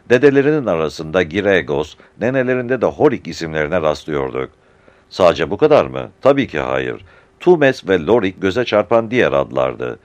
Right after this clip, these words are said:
Kimilerine göre Kürt, kimilerine göre de Türkmen olarak lanse edilen Aksu'nun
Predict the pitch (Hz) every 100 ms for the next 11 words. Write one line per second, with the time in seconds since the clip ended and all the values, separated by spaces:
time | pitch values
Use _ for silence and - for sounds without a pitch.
0 | _ _ _ - 190 170 135 120 101 82
1 | 76 73 - 82 76 - 135 120 101 98
2 | 95 92 78 73 80 - 131 - 85 78
3 | 73 73 76 82 78 71 107 73 73 78
4 | 110 - 69 76 90